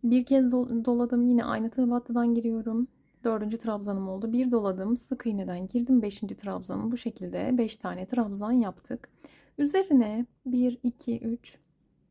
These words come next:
dört, beş, altı, yedi, sekiz, dokuz zincir çekiyorum. Örneğimin ters yüzünü döndüm. Ters tarafta ilk yaptığımız trabzanımızın tepesinden sık iğne ile dokuz zincirimi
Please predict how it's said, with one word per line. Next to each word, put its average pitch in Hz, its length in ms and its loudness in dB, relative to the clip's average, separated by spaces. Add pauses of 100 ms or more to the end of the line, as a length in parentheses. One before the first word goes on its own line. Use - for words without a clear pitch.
(520)
dört, 226 320 -4
beş, 226 360 0
altı, 214 360 -2
yedi, 214 360 -4
sekiz, 214 460 -6
dokuz 233 440 -4 (380)
zincir 208 300 2
çekiyorum. 190 600 -6
Örneğimin 214 420 2
ters 233 300 -4
yüzünü 226 300 0
döndüm. 220 380 -2 (520)
Ters 330 260 0
tarafta 247 340 0
ilk 269 220 -2
yaptığımız 208 420 -2
trabzanımızın 208 600 -4
tepesinden 196 800 -4 (640)
sık - 360 -2
iğne 185 280 -2
ile 202 120 -2
dokuz 226 280 -2
zincirimi 185 640 -2